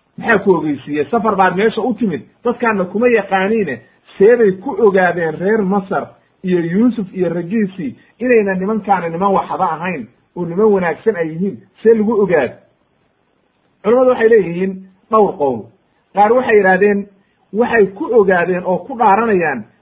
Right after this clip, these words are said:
"Waad og tihiin," bay leeyihiin, "inaanu idiin soo celinay," oo waxa weeye daraahimtii hore, oo waxa weeye markii hore, "Ijcaluu bidaacatahum fii rixaalihim lacallahum yacrifuunaha," waa tuu yidhi.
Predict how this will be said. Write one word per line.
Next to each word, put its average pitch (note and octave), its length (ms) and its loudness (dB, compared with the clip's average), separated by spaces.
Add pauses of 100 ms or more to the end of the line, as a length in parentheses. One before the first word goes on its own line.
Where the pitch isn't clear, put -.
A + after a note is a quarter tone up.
(120)
"Waad F3+ 320 0
og B3+ 200 -4
tihiin," A#3 280 0
bay G#3 180 6
leeyihiin, F#3+ 480 2
"inaanu G3 380 0
idiin A3 280 0 (100)
soo A3 120 4
celinay," D#3 540 -4 (380)
oo F#3+ 140 4
waxa A3+ 200 2
weeye G#3 260 6 (120)
daraahimtii F#3+ 640 0
hore, D#3 380 0 (720)
oo G3+ 120 4
waxa A3+ 180 2
weeye A3 140 4
markii A3 460 0
hore, E3 300 2 (1000)
"Ijcaluu G#3 560 2
bidaacatahum F#3+ 800 2
fii A3+ 160 0
rixaalihim G3+ 580 2
lacallahum A3+ 400 0
yacrifuunaha," A#3 640 2
waa G3 120 2
tuu G3 180 -2
yidhi. C3 200 -8